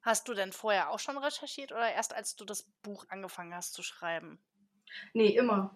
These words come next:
Speaker 2: immer schon.
Speaker 1: Ah, okay.
Speaker 2: Also ich hab dann, ich hab das, ähm, zumindest dann mal nachgelesen oder dann mal Screenshots gemacht von irgendwelchen Artikeln und die dann mit in den Ordner zu den Bildern abgelegt. Und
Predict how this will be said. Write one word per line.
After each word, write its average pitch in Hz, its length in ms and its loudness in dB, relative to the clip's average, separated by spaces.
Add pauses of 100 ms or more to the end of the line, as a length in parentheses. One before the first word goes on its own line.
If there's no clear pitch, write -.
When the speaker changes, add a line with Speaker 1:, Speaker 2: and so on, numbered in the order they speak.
Speaker 2:
immer 233 240 6
schon. 180 340 -2
Speaker 1:
Ah, 190 180 0
okay. 190 160 -12
Speaker 2:
Also 208 220 6
ich 208 160 8
hab 233 140 8
dann, 233 240 10
ich 214 160 0
hab 254 120 2
das, - 380 0 (640)
ähm, 208 680 4
zumindest 262 440 4
dann 214 120 4
mal 190 100 4
nachgelesen 240 760 4
oder 208 220 6
dann 208 140 2
mal 202 120 4
Screenshots 269 640 2
gemacht 226 380 0
von 208 120 0
irgendwelchen 226 420 0
Artikeln 247 440 0
und 220 160 -4
die 220 80 0
dann 220 160 2
mit 220 160 0
in 226 100 -2
den 214 140 0
Ordner 226 320 2
zu 220 140 -4
den 208 160 0
Bildern 240 260 2
abgelegt. 226 600 -2 (1040)
Und 208 500 4